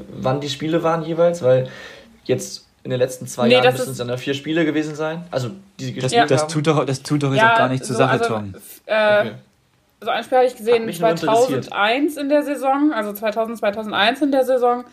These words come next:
Speaker 2: Sie haben ja länger auch nicht gegeneinander gespielt, weil sie
Speaker 1: Ja.
Speaker 2: ja meistens in den unterschiedlichen Ligen sind.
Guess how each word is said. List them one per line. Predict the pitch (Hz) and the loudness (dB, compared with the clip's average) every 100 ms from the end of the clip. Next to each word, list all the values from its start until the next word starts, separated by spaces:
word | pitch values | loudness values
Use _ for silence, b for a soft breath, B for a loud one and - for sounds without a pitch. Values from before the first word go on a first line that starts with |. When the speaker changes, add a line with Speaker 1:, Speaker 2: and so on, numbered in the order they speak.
| B B B B | B B B B
Speaker 2:
Sie | 202 233 | 0 2
haben | 254 277 | 4 4
ja | 247 | 6
länger | 233 262 240 | 4 4 0
auch | 226 | 0
nicht | 240 - | -6 -6
gegeneinander | 240 226 214 233 254 | -4 -2 0 2 2
gespielt, | 180 196 - 185 202 220 | 0 -4 -4 0 0 0
weil | 190 202 | 4 4
sie | 208 | 2
Speaker 1:
Ja. | 208 135 131 | -2 -4 -6
Speaker 2:
ja | 190 208 | 2 4
meistens | 208 220 240 214 | 6 4 2 -2
in | 214 | 0
den | 214 208 202 | 0 -2 -4
unterschiedlichen | 196 208 226 240 196 233 214 | -6 -6 -2 -2 0 0 0
Ligen | 233 220 | 2 2
sind. | 175 175 202 | 4 2 0